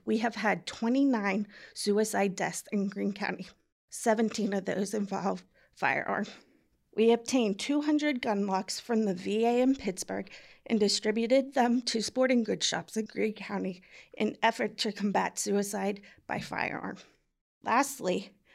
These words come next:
in effort to support suicide prevention and awareness in our schools, we have secured grant funding to offer peer-to-peer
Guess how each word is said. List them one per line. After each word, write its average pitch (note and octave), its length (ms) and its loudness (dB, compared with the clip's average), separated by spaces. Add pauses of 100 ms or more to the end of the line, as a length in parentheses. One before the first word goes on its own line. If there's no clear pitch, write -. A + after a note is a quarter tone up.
(220)
in A3 140 2
effort C#4 420 0
to C4 340 4 (320)
support F#3+ 480 -2
suicide A3+ 480 0
prevention G#3+ 640 -2
and A#3 140 0
awareness G3+ 680 -2 (340)
in A3 200 0
our A#3+ 80 4
schools, F#3+ 420 -4
we G#3 140 0
have A#3 160 -2
secured G3 560 -2
grant G#3+ 320 -2
funding F3+ 580 -4 (320)
to - 160 -2
offer F3+ 300 -4
peer-to-peer G#3+ 880 0